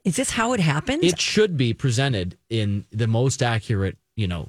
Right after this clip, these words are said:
Speaker 2: that's what I'm trying to say,
Speaker 1: Yeah.
Speaker 2: is it should be presented in, like, this is what really happened, as factually
Speaker 1: Especially because
Speaker 2: close as you
Speaker 1: it's,
Speaker 2: can get.
Speaker 1: yes.
Speaker 2: Yeah. Not from somebody's sugar-coated, our perspective, <laughs> you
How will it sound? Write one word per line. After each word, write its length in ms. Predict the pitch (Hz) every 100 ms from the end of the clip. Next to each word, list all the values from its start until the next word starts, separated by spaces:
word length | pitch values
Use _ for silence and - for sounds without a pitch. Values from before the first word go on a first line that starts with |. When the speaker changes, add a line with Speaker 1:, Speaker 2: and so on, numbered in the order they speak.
| -
Speaker 2:
that's 240 | 127 123
what 60 | 101
I'm 80 | 90
trying 160 | 104 80
to 60 |
say, 60 | 233
Speaker 1:
Yeah. 180 | 85 78
Speaker 2:
is 80 | 107
it 100 | 101
should 240 | 202 175
be 140 | 143
presented 420 | - 110 110 104 95
in, 140 | 90
like, 200 | 85 80 -
this 220 | 147 156
is 140 | 160
what 140 | 123 - 107
really 240 | 117 107
happened, 480 | 90 101 95 76 64
as 120 | 87
factually 100 | - -
Speaker 1:
Especially 580 | - 262 175 156 - 220
because 160 | 214 -
Speaker 2:
close 160 | 202
as 100 | - 110
you 40 |
Speaker 1:
it's, 60 | 92
Speaker 2:
can 80 |
get. 180 | 90 82
Speaker 1:
yes. 480 | 180 90 80 - - _ _ _
Speaker 2:
Yeah. 60 | 135
Not 240 | 143 139
from 400 | - 143 127 117
somebody's 520 | 151 135 135 127 101 - _ _
sugar-coated, 880 | - 170 151 139 - 143 131 123 101 - _ _
our 200 | 131 139
perspective, 840 | - 139 - 143 123 131 113 95 -
<laughs> 80 | -
you 100 | 160